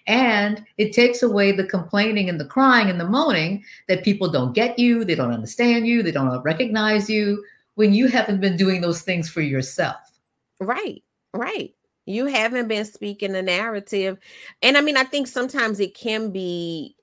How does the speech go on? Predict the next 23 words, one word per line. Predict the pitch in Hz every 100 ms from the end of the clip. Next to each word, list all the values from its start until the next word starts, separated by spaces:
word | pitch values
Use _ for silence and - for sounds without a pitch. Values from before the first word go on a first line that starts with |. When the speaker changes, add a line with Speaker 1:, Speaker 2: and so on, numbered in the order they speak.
| _ -
Speaker 2:
frustrating, | - 202 240 - 202 190 180 175
because | 180 - 180
sometimes | 214 202 208 196 185 175 175 - _ _ _ _ _ -
you | 175 214
see | 208 - 233 226
that | 196 -
people | 233 208 175
see | 175 - 240 220 - 175
other | 190 180 170
people | - 220 - 170 -
and | 180
they | 180 170
don't | 160 156 -
see | - 175 156
you, | 151 202 202 147
right? | 165 185 196 - _ - - _ _ -
And | 196 208 196 180 175 - _ _ _ _ _ _ -
they | 180 165 208
may | 233 214
identify | 190 170 196 302 - 151
with | 147 143
that | 160 -
person. | - 160 - 151 151 147